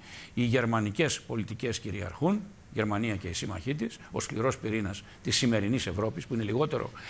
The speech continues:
Ευρώπη από ό,τι ήταν κάποτε, και εκεί τα περιθώρια είναι πάρα πολύ στενά. Εάν εσύ λοιπόν, πέρασαν τρία-τέσσερα χρόνια, συνεχίσεις να μιλάς για τη δανειακή σύμβαση, συνεχίσεις να μιλάς για το χρέος και δεν ορίζεις,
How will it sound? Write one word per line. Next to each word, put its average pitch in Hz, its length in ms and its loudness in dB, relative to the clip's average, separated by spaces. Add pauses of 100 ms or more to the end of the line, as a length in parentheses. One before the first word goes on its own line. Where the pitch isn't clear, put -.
Ευρώπη 123 500 4
από 113 160 0
ό,τι 95 120 -4
ήταν 90 240 -4
κάποτε, 107 460 -2 (580)
και 147 340 6
εκεί 135 300 2
τα 98 120 2
περιθώρια 147 380 -2
είναι 127 100 -6
πάρα 135 180 -4
πολύ 120 140 -8
στενά. - 320 -10 (440)
Εάν 233 260 6
εσύ 254 220 2
λοιπόν, 160 400 4
πέρασαν 196 340 2
τρία-τέσσερα 185 560 0
χρόνια, 127 360 0 (280)
συνεχίσεις 196 600 2
να 190 80 0
μιλάς 156 300 0
για 160 100 -2
τη 147 80 -6
δανειακή 123 400 -2
σύμβαση, 104 360 -6
συνεχίσεις 117 340 0
να 196 60 4
μιλάς 170 200 2
για 170 100 0
το 156 80 0
χρέος 98 360 2 (360)
και 135 140 6
δεν 220 200 6
ορίζεις, 190 500 4